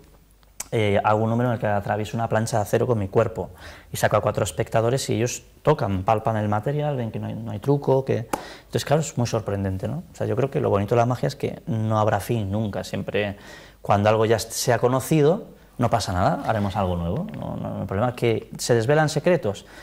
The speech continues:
No pasa nada porque habrá siempre nuevas cosas que hacer, ¿no? O sea, que tampoco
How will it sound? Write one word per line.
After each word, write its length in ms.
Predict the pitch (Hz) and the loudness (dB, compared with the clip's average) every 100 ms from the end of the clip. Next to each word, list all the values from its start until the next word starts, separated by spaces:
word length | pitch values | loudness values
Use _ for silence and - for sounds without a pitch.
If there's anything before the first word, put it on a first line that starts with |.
| - | -4
No 160 | 127 131 | 0 2
pasa 240 | 117 - | 0 0
nada 160 | 110 135 | -2 0
porque 240 | 131 117 | -2 -2
habrá 160 | 117 120 | -2 -2
siempre 460 | 123 123 127 151 - - _ - | -2 -2 -2 -4 -8 -20 _ -8
nuevas 380 | 123 120 120 98 | 0 2 2 0
cosas 280 | 107 101 95 | -4 -6 -6
que 80 | 101 | -8
hacer, 340 | - 117 110 156 | -2 -2 -2 -10
¿no? 80 | - - | -14 -10
O 20 | |
sea, 160 | - - | -8 -8
que 200 | 98 98 | -8 -8
tampoco 640 | 101 101 - 120 - - | -8 -8 -6 -6 -8 -14